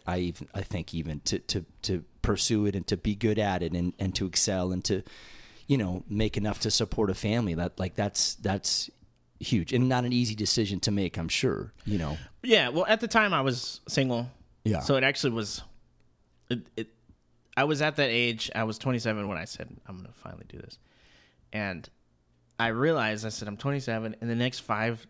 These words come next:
Speaker 2: to ten years, I'm definitely gonna meet someone and settle down. So if I'm going to take this leap
Speaker 1: Do
Speaker 2: and,
Speaker 1: it now.
Speaker 2: and try this, it needs to be when the only mouth I need to feed is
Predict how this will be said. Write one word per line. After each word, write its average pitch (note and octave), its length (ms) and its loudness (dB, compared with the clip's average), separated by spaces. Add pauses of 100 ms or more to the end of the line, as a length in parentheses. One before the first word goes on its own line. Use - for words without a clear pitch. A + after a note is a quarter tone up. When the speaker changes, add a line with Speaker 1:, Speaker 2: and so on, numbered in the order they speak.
Speaker 2:
to A#2+ 100 -6
ten A2+ 240 -2
years, G#2+ 300 -2
I'm G2+ 180 -10
definitely A#2 300 0
gonna G2+ 160 -4
meet G#2 220 -8
someone G2+ 320 -14
and - 100 -16
settle E2+ 200 -10
down. E2 320 -12
So D#2+ 160 -8
if D2+ 120 -14
I'm B2 180 0
going A#2+ 320 0
to B2 100 -4
take A#2 300 -2
this B2+ 160 -4
leap B2+ 380 -2 (800)
Speaker 1:
Do B2 100 2
Speaker 2:
and, G2+ 80 4
Speaker 1:
it F2+ 80 -2
now. E2+ 200 0
Speaker 2:
and D#2+ 80 -4
try A2+ 300 4
this, B2+ 440 0 (280)
it A#2 100 0
needs A#2+ 220 0
to A#2 60 0
be A2+ 180 2
when A2 380 -2 (540)
the A2+ 120 0
only A#2+ 180 2
mouth A#2 300 2
I A#2+ 60 2
need B2 160 0
to A#2 60 -4
feed A2+ 200 0
is G2+ 160 -6